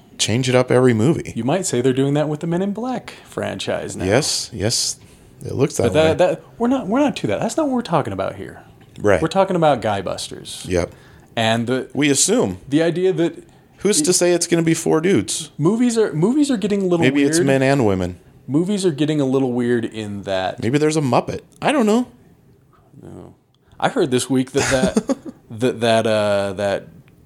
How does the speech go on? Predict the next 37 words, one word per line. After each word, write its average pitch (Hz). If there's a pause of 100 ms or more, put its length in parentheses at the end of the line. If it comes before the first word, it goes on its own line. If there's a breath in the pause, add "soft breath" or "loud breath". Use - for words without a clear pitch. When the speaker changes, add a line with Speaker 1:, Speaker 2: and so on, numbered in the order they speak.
(220)
Speaker 2:
crappy, 110
uh, 98 (260)
porn 117
out 110
Muppet 117
movie 104
got 98
sued 139
by 98
Sesame 98
Street. - (300)
Speaker 1:
Well. 123 (260)
Speaker 2:
But 117
it 110
was 113
also, 110
the 107
movie 110
was 101
made 120
by 95
Jim 98
Henson's 95
kid. 92 (680 loud breath)
So. 107 (180)
Speaker 1:
Well, 107
Sesame 117
Speaker 2:
Oh. 104
Speaker 1:
Street 101
is 90
no 95
longer 92
owned 95
by 87
Jim 87
Henson's 87
kid. 80